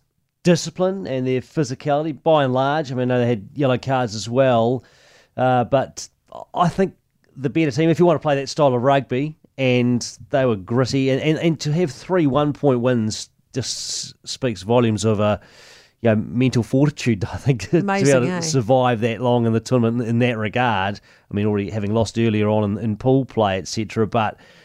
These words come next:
Speaker 1: I think, uh, yeah, a fair assessment of, of, of the tournament, really, that, that the All Blacks, uh, you know, making the final, but, but not, uh, securing their fourth title.
Speaker 2: Yeah. And a
Speaker 1: Yes.
Speaker 2: lot of controversy, of course, around the
Speaker 1: I,
Speaker 2: reffing
Speaker 1: I
Speaker 2: and the
Speaker 1: know, but, I
Speaker 2: T M O
Speaker 1: mean, they're
Speaker 2: and the
Speaker 1: refereeing within the
Speaker 2: officiating.
Speaker 1: rules.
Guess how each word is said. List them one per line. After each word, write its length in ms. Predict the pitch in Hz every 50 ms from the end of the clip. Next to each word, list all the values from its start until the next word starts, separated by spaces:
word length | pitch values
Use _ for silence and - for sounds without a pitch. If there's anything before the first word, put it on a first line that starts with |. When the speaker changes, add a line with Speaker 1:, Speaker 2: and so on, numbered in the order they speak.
| _ _ _ _ _ _ _ -
Speaker 1:
I 160 | - 147 143
think, 400 | - 143 139 - - _ _ -
uh, 320 | 123 117 113 110 107 104 92 - - _ _ _
yeah, 220 | - 120 95 85 107
a 40 |
fair 260 | - - 147 135 113 104
assessment 440 | - - - 104 - - - 95
of, 100 | 95 98
of, 160 | - 107 107 92
of 200 | 92 104 90 85
the 80 | 95
tournament, 360 | 92 - 104 101 95 95 87
really, 180 | 90 90 92 90
that, 220 | 85 87 85 -
that 160 | 92 98 90 -
the 100 | 98 95
All 120 | 95 95
Blacks, 420 | 95 98 95 92 - - - -
uh, 280 | 101 98 98 95 95 95 101 - - -
you 140 | 95 107 107
know, 80 | 123 - _ _ _ _
making 240 | 127 127 110 104 113
the 60 | 113
final, 420 | 107 - 135 131 135 139 135 131 113
but, 280 | - 120 117 - -
but 200 | 131 123 113 -
not, 200 | 127 127 80 82 - _ - 127
uh, 260 | 120 113 113 110 104
securing 460 | - - 120 - - 131 123 117 113
their 80 | 113 113
fourth 260 | - - 131 117 -
title. 400 | - 127 127 143 131 104 - - _ _ _
Speaker 2:
Yeah. 400 | - 180 180 180 170 170 175 170 - _ _ _ _ _ _ _ _ _ 226
And 120 | 226 220
a 40 | 214
Speaker 1:
Yes. 100 | 214 214
Speaker 2:
lot 560 | 220 226 226 226 226 226 226 226 226 226 226
of 100 | 226 208
controversy, 600 | - - 196 185 - - 170 180 185 165 - - 180
of 100 | 165 156
course, 300 | - - 180 175 156 -
around 380 | 180 160 165 165 165 165 160 -
the 80 | 170 160
Speaker 1:
I, 80 | 143
Speaker 2:
reffing 640 | - 233 247 233 - - 262 254 247 240 240 240 226
Speaker 1:
I 160 | 175 180 185
Speaker 2:
and 80 | 170 139
the 40 | 131
Speaker 1:
know, 240 | 123 120 117 120 117
but, 100 | 175 -
I 140 | 240 240 233
Speaker 2:
T 40 | 233
M 40 | -
O 40 | 175
Speaker 1:
mean, 80 | 180 180
they're 100 | 180 180
Speaker 2:
and 80 | 165
the 40 | 185
Speaker 1:
refereeing 240 | 196 165 165 170 160
within 180 | 160 143 147 151
the 60 | 143
Speaker 2:
officiating. 220 | 131 120 139 135 139
Speaker 1:
rules. 400 | 143 139 131 127 - - -